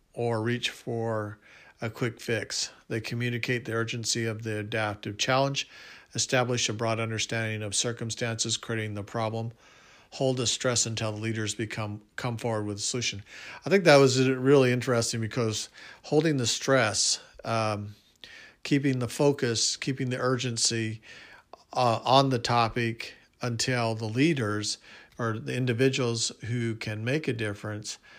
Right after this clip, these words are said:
uh, will come forward with a solution. They'll, they'll f-, uh, pass on the challenge to their team.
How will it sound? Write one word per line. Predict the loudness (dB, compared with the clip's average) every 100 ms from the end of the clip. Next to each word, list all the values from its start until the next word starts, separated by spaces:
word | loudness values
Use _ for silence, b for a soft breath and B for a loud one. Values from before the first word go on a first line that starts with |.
| B B -8
uh, | -4 -2
will | -4
come | -4 -4 -4
forward | -2 0 0 -2
with | -4 -6 -10
a | -6 -6 -4
solution. | -2 0 -2 -4 -6
They'll, | -6
they'll | -4 -6
f-, | -6 -8
uh, | -8 -4 -2 -2 -4 -2
pass | 0 2 0
on | -2 -2
the | -4 -4 -2
challenge | 0 0 -2 -4
to | -4
their | -6 -8
team. | -6 -4 -4 -4